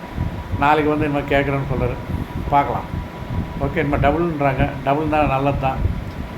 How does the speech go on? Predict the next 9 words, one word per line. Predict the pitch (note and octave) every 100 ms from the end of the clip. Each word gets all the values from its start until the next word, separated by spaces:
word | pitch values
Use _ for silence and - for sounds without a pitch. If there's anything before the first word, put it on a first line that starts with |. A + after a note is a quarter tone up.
| - -
இந்த | - D3+
டீம் | G3+ G#3+ G3
இதெல்லாம் | D3+ D3+ D3+
அனுப்பிச்சிடலாம், | C#3 E3 C3 - -
இந்த | B2 B2+
லவ் | C#3 D3
பண்ற | C#3+ B2+
சீன்லாம் | A2+ B2+ B2 C3
அனுப்பிச்சிடலாம். | A#2+ - A2 -